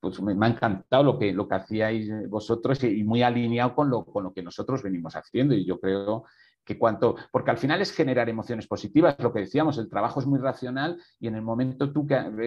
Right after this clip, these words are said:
el momento que en un trabajo activas emociones positivas, y el agradecimiento es una, es una de las mejores emociones positivas que, que se pueden conocer, pues las cosas empiezan a cambiar a, a mejor, o sea, y ese ambiente, pues, de, a lo mejor de ser más de quejas y negativo, pues empieza,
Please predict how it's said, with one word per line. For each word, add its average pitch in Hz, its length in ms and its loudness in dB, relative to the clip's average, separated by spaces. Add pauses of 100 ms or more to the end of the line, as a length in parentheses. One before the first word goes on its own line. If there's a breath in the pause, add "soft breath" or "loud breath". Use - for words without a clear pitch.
(140)
el 120 40 -2
momento 123 280 -4
que 151 60 -2
en 147 60 2
un 143 100 0
trabajo 143 340 0
activas 135 420 -2
emociones 131 500 -4
positivas, 131 680 0 (240 loud breath)
y 110 80 2
el 104 60 4
agradecimiento 101 680 -2
es 110 140 -6
una, 110 320 -2
es 101 100 -8
una 107 240 -6
de 107 80 -2
las 104 220 -2
mejores 104 640 -2 (240 loud breath)
emociones 107 380 -4
positivas 104 540 -2
que, 104 400 -6
que 107 80 -4
se 95 100 -4
pueden 104 260 -2
conocer, 104 480 0 (200 loud breath)
pues 104 140 0
las 98 160 0
cosas 160 240 2
empiezan 90 400 0
a 85 80 -4
cambiar 123 480 0 (540)
a, 107 240 -6
a - 20 0
mejor, 135 460 0
o - 80 -18
sea, 127 260 -2
y 107 80 -4
ese 104 160 -6
ambiente, 110 380 -4
pues, 110 200 -4
de, 95 180 -6 (340 soft breath)
a 104 40 -6
lo 98 100 -2
mejor 104 220 -2
de 104 100 -2
ser 104 180 -4
más 110 340 -4
de 98 220 -2
quejas 107 560 0
y 104 80 -6
negativo, 110 600 -4
pues 139 140 -4
empieza, 113 560 -4